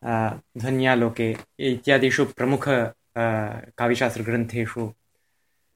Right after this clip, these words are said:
मुख्यरीत्या कः वादः,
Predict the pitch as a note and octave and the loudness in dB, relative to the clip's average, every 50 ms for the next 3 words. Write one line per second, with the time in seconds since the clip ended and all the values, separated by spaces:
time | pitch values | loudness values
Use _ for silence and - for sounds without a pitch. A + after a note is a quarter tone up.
0 | _ _ _ _ _ _ _ _ _ _ G#3+ F3 D3 C#3+ D3+ D3+ D3+ _ - - | _ _ _ _ _ _ _ _ _ _ -8 -4 -2 0 0 0 -2 _ 4 6
1 | G3 G3+ F#3+ F3+ - - - F3+ E3+ D3+ C3 B2+ - - _ _ _ _ _ _ | 8 8 8 6 2 4 6 6 6 6 4 2 -2 -10 _ _ _ _ _ _
2 | _ _ _ _ _ _ _ _ _ _ _ _ _ - C#3+ C#3 E3+ D#3+ D#3 D#3 | _ _ _ _ _ _ _ _ _ _ _ _ _ -2 0 0 2 2 4 2
3 | C#3+ - C3 G#2+ A#2+ B2 A#2+ | 2 2 0 -4 -4 -6 -6